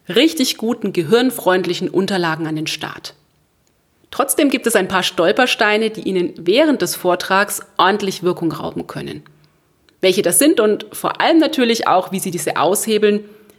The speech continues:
darüber möchte ich heute mit Ihnen sprechen. Sind Sie bereit? Dann schalten Sie bitte gedanklich direkt in den Präsentationsmodus und in die heutige Redemutig-Episode. Wirkungsräuber Nummer eins:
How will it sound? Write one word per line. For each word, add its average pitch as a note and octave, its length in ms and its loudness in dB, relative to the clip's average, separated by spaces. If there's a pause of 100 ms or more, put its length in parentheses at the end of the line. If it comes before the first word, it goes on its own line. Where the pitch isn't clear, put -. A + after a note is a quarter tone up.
(100)
darüber F3+ 300 0
möchte E3+ 240 -4
ich - 100 -10
heute D#3 160 -8
mit D#3 100 -12
Ihnen D3 200 -6
sprechen. - 520 -14 (840)
Sind - 220 2
Sie C4+ 60 2
bereit? A#3+ 520 0
Dann G3+ 320 0 (260)
schalten G3+ 380 -2
Sie G3+ 100 -4
bitte F3+ 220 -4
gedanklich F3 640 -2
direkt D#4+ 280 2
in A#3 120 2
den A#3 100 0
Präsentationsmodus G#3 1300 0 (500)
und F3 300 -2 (260)
in F#3 160 -2
die E3+ 140 -4
heutige D3 500 0 (120)
Redemutig-Episode. D3+ 1160 -2 (1400)
Wirkungsräuber A#3 640 4
Nummer F#3+ 260 2
eins: F#3+ 480 2